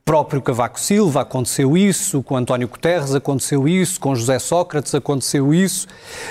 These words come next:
De certa forma, com o Pedro Passos Coelho também aconteceu um pouco isso. Ainda que Paulo Portas, de facto, no governo P S D C D S, tenha sido essa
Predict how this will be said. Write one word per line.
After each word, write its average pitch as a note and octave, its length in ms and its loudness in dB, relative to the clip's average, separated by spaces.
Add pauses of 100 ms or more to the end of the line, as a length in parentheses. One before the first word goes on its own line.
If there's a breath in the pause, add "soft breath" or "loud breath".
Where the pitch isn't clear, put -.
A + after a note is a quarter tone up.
De - 60 -6
certa E3 300 0
forma, F3 340 0
com E3 260 0
o D3+ 60 2
Pedro C#3+ 260 0
Passos C#3 340 -2
Coelho D#3 280 -2
também D#3 340 0
aconteceu D3+ 520 0
um D3+ 80 2
pouco D3 360 0
isso. - 380 -4 (460 loud breath)
Ainda D#3 460 2
que E3+ 260 0
Paulo C#3+ 280 0
Portas, D#3+ 500 0
de - 80 -12
facto, D3+ 500 -2
no C3 200 -2
governo C3+ 680 2
P C#3+ 140 -2
S C#3 260 -2
D C#3 140 0
C C3+ 180 -2
D C#3 200 2
S, D#3+ 260 -2
tenha D3+ 260 0
sido C#3+ 380 0
essa C#3+ 420 0